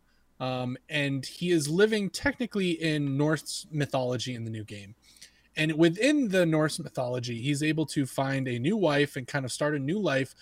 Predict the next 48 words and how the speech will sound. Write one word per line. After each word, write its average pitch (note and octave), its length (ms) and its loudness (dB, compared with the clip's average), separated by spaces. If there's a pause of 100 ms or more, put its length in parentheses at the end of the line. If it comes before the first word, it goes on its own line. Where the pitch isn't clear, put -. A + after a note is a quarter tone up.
(220)
away D#3+ 420 6
from E3+ 240 0
the C#3+ 100 2
Greek C#3+ 540 0
history C#3+ 480 0
that B2+ 120 -4
he B2 80 -4
comes C3+ 360 -4
from B2 360 -4
and B2 140 -6
being B2 240 -4
called B2+ 320 0
the A#2 80 -10
God A2 260 -10
of G#2 120 -14
War. G#2+ 340 -12 (540)
Um, B2 220 -4
so D#3 140 -4
he D3 160 0
marries G3+ 760 4
a, E3+ 240 4
a E3 60 2
wo-, E3 260 2
a D#3 80 0
woman D#3+ 400 4
warrior, E3 520 2 (360)
and C#3+ 220 2
then E3 180 4
he E3 360 -2
has C3+ 280 0
a D3+ 80 0
son. D3 460 0 (800)
Now, F3 260 4
his D#3+ 180 2
relationship G3+ 600 4
with F3 100 2
his D#3+ 160 2
family E3+ 340 2
and D3 80 0
his C#3 120 -2
son D3+ 260 0
after C#3 300 -2
they C3 200 -2
have C#3+ 300 0
the C3 80 -6
child B2 380 -2
isn't B2 260 -6
great. G#2+ 280 -8